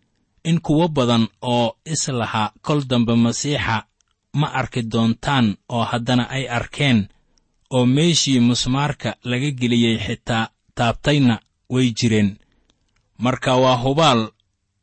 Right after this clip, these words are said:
waxa aynu haddii aanu Masiixiyiin nahay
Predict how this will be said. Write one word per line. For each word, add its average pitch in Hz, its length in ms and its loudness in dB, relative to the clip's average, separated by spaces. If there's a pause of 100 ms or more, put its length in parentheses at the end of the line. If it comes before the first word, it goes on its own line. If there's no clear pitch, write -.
(180)
waxa 135 360 0
aynu 131 300 2
haddii 131 480 0 (460)
aanu 135 320 0
Masiixiyiin 127 840 0
nahay 110 340 0